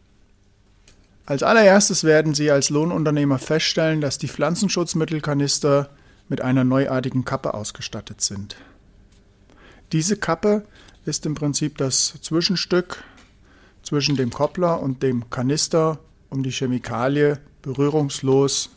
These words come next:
zu transferieren. Die Staubschutzkappe wird von dem Deckel abgenommen.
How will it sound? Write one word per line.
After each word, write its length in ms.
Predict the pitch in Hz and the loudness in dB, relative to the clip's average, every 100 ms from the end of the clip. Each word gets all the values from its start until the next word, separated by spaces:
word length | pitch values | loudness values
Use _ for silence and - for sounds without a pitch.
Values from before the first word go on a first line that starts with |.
| - | -12
zu 140 | - | -10
transferieren. 760 | - 113 113 123 110 117 104 - - _ _ _ _ _ - - - - - - | -6 -4 -4 -6 -6 -4 -6 -10 -20 _ _ _ _ _ -20 -20 -14 -14 -14 -6
Die 100 | 135 | -4
Staubschutzkappe 920 | - 147 165 - 190 - 175 185 175 | 0 2 2 4 2 2 0 2 4
wird 160 | 156 151 | 4 4
von 160 | 160 147 | 2 4
dem 140 | 139 | 4
Deckel 260 | 143 139 131 | 2 0 -4
abgenommen. 580 | 131 - 202 196 233 | -4 2 4 6 6